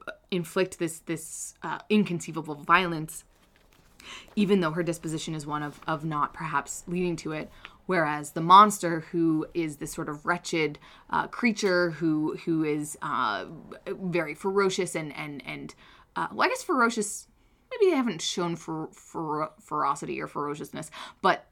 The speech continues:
is very sort of strong and, and, and, and large and seems like it could inflict a lot of pain and, and, uh,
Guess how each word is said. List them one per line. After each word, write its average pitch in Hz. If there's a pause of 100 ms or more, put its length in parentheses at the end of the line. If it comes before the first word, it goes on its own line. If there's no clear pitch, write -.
is 170
very 151
sort 147
of -
strong 160
and, 143
and, 143
and, 139
and 151
large 160
and 139 (240)
seems 190
like 151
it 139
could 180
inflict 156
a 151
lot 143
of -
pain 151
and, 143
and, 139
uh, 143